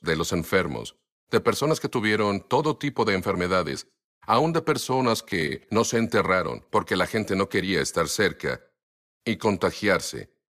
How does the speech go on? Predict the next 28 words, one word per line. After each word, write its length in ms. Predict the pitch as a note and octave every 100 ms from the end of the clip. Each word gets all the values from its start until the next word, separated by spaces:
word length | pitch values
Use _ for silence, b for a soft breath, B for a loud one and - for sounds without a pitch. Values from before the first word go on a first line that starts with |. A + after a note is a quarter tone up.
| _ _ _
Estos 320 | - A2 B2 -
cristianos 720 | A#2+ - C3 B2 A2+ B2+ -
mostraron 560 | G2 - F#2+ E2+ E2+
su 140 | E2 E2+
amor 400 | D#2+ F#2 G2 A#2
y 80 | F2+
compasión 800 | F2+ D#2+ E2 - A2 F#2 G2 A2
por 240 | - E2
esas 260 | E2 F2 -
personas, 720 | E2 - F#2+ D#2+ B1+ B1 - _ _ -
y 600 | A#2+ G#2+ G#2 F#2+ E2 - _ _ _ _ -
los 220 | F#2 -
no 220 | B2 F3
cristianos 680 | F3+ E3 - C3+ F#2+ F2+ -
que 140 | F#2+
los 220 | F2 F2
vieron 580 | E2+ A2 F#2 D2+ D2 D2+ _ _ _ -
enterrar 680 | G#2+ - G#2 F#2+ G#2+ A2
a 80 | F#2+
la 100 | E2+
gente 480 | - G2 E2+ - E2
o 100 | E2+
lavar 440 | F2+ E2 G2+ A#2+
sus 180 | - A#2
cuerpos 600 | - A2+ F#2 - C#2+ - -
cuando 260 | A2+ F2+
estaban 360 | E2+ - A#2 B2
muertos, 540 | A#2 A2 - C3 B2